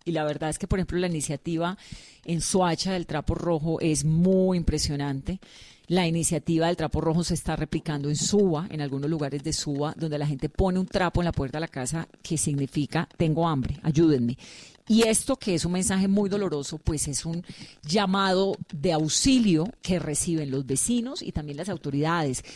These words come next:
Y es muy interesante porque le ayudan a las autoridades a saber dónde están esos focos más vulnerables de personas que en esta situación tan compleja de la cuarentena, pues pueden tener hambre.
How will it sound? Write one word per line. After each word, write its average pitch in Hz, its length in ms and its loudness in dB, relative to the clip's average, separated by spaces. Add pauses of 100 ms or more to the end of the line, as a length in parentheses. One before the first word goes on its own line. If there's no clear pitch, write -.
(220)
Y 196 100 4
es 202 140 6
muy 220 160 4
interesante 185 500 -2
porque 175 280 -4
le 147 100 2
ayudan 190 440 2
a 143 60 -2
las 139 200 -2
autoridades 147 600 0
a 190 80 -2
saber 139 300 -2
dónde 165 240 0
están 170 260 -4
esos 165 340 -4
focos 202 560 0 (320)
más 175 300 2
vulnerables 151 720 -4
de 143 160 -4
personas 143 560 -2
que - 300 -6
en 143 80 -2
esta 147 240 -2
situación 143 480 -4
tan 135 100 -6
compleja 139 460 -4
de 165 80 0
la 165 100 -2
cuarentena, 170 480 -2
pues 139 180 -6
pueden 131 300 0
tener 139 240 -4
hambre. 147 300 -2